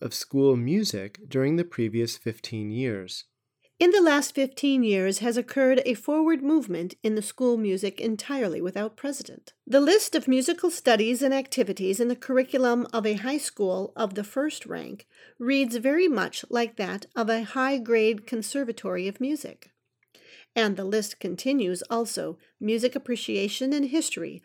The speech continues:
Speaker 2: with a strong swing toward making appreciation compulsory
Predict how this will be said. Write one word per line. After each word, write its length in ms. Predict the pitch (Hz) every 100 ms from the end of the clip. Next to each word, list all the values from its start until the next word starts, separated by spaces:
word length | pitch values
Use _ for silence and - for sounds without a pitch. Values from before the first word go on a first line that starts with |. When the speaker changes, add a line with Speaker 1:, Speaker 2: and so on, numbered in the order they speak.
| _ -
Speaker 2:
with 120 | 190
a 60 |
strong 520 | 180 - 214 233 247 247
swing 460 | - 240 226 233 233 _
toward 380 | - 214 190 180
making 360 | 190 185 180
appreciation 800 | 180 - 190 - 202 220 247 196 185
compulsory 840 | - 202 - 311 294 - 147 165